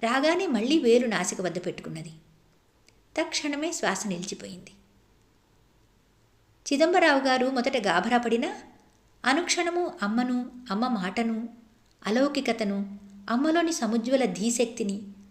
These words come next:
అద్భుత చైతన్యాన్ని అవలోకిస్తున్నందున అతి సులభంగా అమ్మ పొందిన సమాధి స్థితిని, శరీరంపై అమ్మకు గల అధికారాన్ని అర్థం చేసుకుని ఆశ్చర్యము,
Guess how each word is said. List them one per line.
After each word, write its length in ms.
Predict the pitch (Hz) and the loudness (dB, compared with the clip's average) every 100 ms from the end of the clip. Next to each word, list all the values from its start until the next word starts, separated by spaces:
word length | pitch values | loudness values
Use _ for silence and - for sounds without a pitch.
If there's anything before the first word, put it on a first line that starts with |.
| - - | -20 -6
అద్భుత 360 | 220 240 294 311 302 202 | -6 0 0 2 2 4
చైతన్యాన్ని 600 | 190 240 240 220 214 214 | 2 4 2 2 -2 -4
అవలోకిస్తున్నందున 1040 | 180 180 202 202 196 - 175 175 240 381 - - _ _ _ _ _ _ _ _ | -2 0 0 -2 -4 -6 -6 -6 -6 -10 -14 -20 _ _ _ _ _ _ _ _
అతి 260 | - 240 349 | -6 0 2
సులభంగా 520 | 349 240 233 233 233 | 4 2 4 4 4
అమ్మ 180 | 208 208 | 2 0
పొందిన 380 | 208 190 180 180 | -2 -2 -2 -4
సమాధి 480 | - 170 180 202 - | -4 -4 -2 -4 -6
స్థితిని, 480 | - 190 185 190 - - _ _ _ _ - | -12 -8 -8 -8 -10 -20 _ _ _ _ -4
శరీరంపై 680 | 285 294 349 339 330 330 | 2 6 6 4 2 0
అమ్మకు 360 | - 196 247 277 254 | 2 0 0 0 2
గల 100 | 247 | 0
అధికారాన్ని 800 | - 185 196 240 226 196 185 180 | 0 -2 0 0 0 0 -2 -4
అర్థం 320 | 156 175 202 190 | -6 -4 -4 -4
చేసుకుని 340 | - 226 - - - - _ _ _ | -8 -10 -14 -18 -20 -20 _ _ _
ఆశ్చర్యము, 760 | 180 196 202 247 226 185 180 | -6 -6 -4 -2 0 0 -2